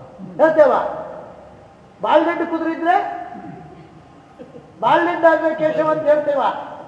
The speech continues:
ಏನ್ರಿ? ಮತ್ತೆ ಯಾರನ್ನು ಕೇಶವ ಅಂತ ಹೇಳೋದು? ಗುಂಗುರು ಘಟ್ಟವಾದ ಕುದುರೆ ಉಳ್ಳವರನ್ನು ಕೇಶವ ಅಂತ ಹೇಳ್ತಾರೆ.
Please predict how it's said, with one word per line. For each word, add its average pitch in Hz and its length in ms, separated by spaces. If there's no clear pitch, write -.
ಏನ್ರಿ? 226 640
ಮತ್ತೆ 269 180
ಯಾರನ್ನು 320 440
ಕೇಶವ 302 320
ಅಂತ 277 140
ಹೇಳೋದು? 247 340
ಗುಂಗುರು 339 760
ಘಟ್ಟವಾದ 285 840
ಕುದುರೆ 294 380
ಉಳ್ಳವರನ್ನು 277 840
ಕೇಶವ 277 380
ಅಂತ 262 80
ಹೇಳ್ತಾರೆ. 214 360